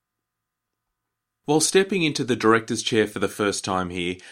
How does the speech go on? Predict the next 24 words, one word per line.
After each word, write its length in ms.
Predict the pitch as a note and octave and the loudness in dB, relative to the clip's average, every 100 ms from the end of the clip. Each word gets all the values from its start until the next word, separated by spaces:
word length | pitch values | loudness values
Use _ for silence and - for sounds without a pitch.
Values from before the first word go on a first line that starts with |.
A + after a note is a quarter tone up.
| - A2+ | -20 -2
Garland 480 | B2 C#3 E3+ E3 | 0 2 0 -2
still 280 | D3 - C3+ | -4 0 0
considers 540 | C3 B2 A2 A#2 A2 G#2+ | 0 -4 -2 -2 -2 -4
himself 480 | A2 G2+ A2 G2+ | -6 -4 -4 -4
first 420 | - B2+ C3 C3 - | -4 -2 -2 -2 -6
and 200 | A#2 A2 | -8 -6
foremost 640 | - G2+ F#2+ F2+ F#2 - _ - | -2 0 0 -2 -4 -8 _ -8
a 60 | |
screenwriter, 840 | - - - G2 F#2 E2+ - - - - - | -6 -4 -2 -2 -2 -6 -8 -10 -14 -20 -10
and 140 | A#2 | -2
this 120 | D3 D3+ | -2 0
film 300 | D#3+ C#3 A2 | 0 0 -2
clearly 460 | - B2+ C3+ C3 | -2 2 4 2
plays 520 | A2 - G#2 G2 F#2+ - | -2 -6 -4 -2 -2 -4
to 120 | G2+ | -4
those 320 | F2+ E2+ E2 | -2 -2 -4
strengths. 640 | - F#2 F2+ - - - _ _ _ _ _ _ _ _ - - | -6 -8 -10 -10 -14 -14 _ _ _ _ _ _ _ _ -20 -4
Ex 240 | D#3 D#3 | -2 0
Machina 500 | C#3 B2 A#2+ B2 A#2+ | 2 2 2 -2 -2
is 160 | - G#2+ | -2 -4
a 60 | G2+ | -4
classic 580 | - - B2 - A#2+ | -6 -8 -6 -6 -6
chamber 460 | - - G2 G2 F#2 | -6 -4 -4 -4 -4
piece, 400 | - E2+ - - | -6 -8 -6 -8